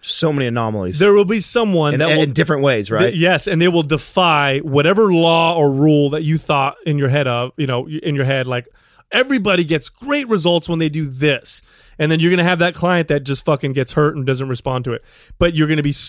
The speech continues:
Speaker 2: stubborn and hard-headed about it, and you're gonna keep pushing them, you know, to do that particular thing. Never underestimate that, because individuals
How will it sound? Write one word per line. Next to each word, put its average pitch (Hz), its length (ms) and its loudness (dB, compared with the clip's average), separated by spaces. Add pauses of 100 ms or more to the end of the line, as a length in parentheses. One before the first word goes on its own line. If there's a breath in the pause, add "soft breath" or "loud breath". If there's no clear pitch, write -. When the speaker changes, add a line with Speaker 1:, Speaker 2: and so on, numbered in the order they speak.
(180)
Speaker 2:
stubborn 190 560 2
and 151 120 0
hard-headed 156 440 2
about 127 260 0
it, 123 200 -4 (280 soft breath)
and 139 200 -2
you're 135 80 0
gonna 135 120 0
keep 160 260 -4
pushing 156 300 -2
them, 127 280 -6
you 143 80 -8
know, 127 100 -2
to 131 100 -4
do 135 140 -4
that 127 180 -6
particular 131 320 -8
thing. 117 200 -8 (420 soft breath)
Never 302 500 0
underestimate 233 680 0
that, 110 180 -8
because 143 320 -2 (300 soft breath)
individuals 233 600 0